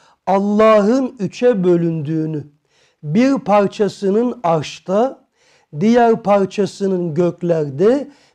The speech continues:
ve bir diğer parçasının da yerde olduğunu kabul etmek zorundasınız. Siz parçalanan ve cüzlere ayrılan bir mabuda mı iman ediyorsunuz?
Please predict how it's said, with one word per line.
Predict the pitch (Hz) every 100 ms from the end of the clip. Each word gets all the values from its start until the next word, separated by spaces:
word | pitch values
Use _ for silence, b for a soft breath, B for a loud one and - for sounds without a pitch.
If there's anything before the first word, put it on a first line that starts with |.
| -
ve | 180
bir | 180 240 170
diğer | 208 202 190
parçasının | 165 185 190 180 - 165 - 175 240 277
da | 190 170 b b
yerde | - 151 190 185 165 226
olduğunu | 220 180 170 147 185 202 240
kabul | 170 170 156 220
etmek | 208 175 - 170 185 143
zorundasınız. | 135 151 147 139 147 - 151 131 _ _ _ _ _ _ _ _
Siz | _ - - 208 214 151 _ b b b
parçalanan | - 180 190 156 - 180 185 175 170 208 202 160 - b b b
ve | 175 165
cüzlere | 120 180 165 165 185 190 202 220
ayrılan | 202 180 175 175 180 180 170 160
bir | 180 190
mabuda | 170 170 175 165 160 165 202
mı | 262 302
iman | 254 208 196 180 175 170
ediyorsunuz? | 170 147 151 151 143 - 123 117 _